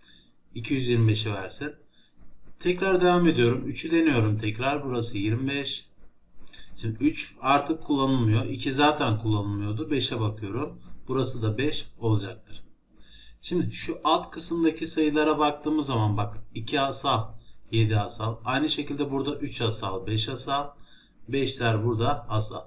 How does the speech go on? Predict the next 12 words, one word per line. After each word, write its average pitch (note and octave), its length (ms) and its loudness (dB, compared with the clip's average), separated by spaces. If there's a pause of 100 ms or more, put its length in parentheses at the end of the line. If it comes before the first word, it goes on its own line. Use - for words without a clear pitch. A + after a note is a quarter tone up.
(360)
Yani D#3+ 380 4
en E3 60 8
alt F3 260 6
taban C#3+ 380 4
ne D3 40 2
olacak? E3 560 2
Asal C3 340 0
sayı D3+ 440 -2 (100)
olacak A#2+ 460 0
demek A#2+ 240 -4
istiyor G#2+ 360 -2
bize. A2 260 -8